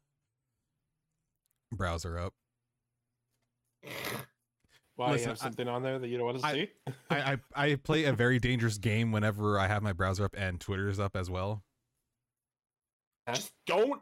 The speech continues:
Speaker 3: browse Twitter on your fucking, on the stream, dude.
Speaker 1: I mean, sometimes there's news from Twitter.
Speaker 3: Yeah, well, do it when
Speaker 2: That's
Speaker 3: it's
Speaker 2: the
Speaker 3: not on screen.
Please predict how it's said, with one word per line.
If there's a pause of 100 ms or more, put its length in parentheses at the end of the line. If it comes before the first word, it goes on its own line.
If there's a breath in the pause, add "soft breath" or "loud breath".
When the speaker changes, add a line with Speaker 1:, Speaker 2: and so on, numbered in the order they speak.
(140)
Speaker 3:
browse
Twitter
on
your
fucking, (200)
on
the
stream,
dude. (1500 loud breath)
Speaker 1:
I
mean,
sometimes
there's
news
from
Twitter. (1080)
Speaker 3:
Yeah,
well,
do
it (200)
when
Speaker 2:
That's
Speaker 3:
it's
Speaker 2:
the
Speaker 3:
not
on
screen.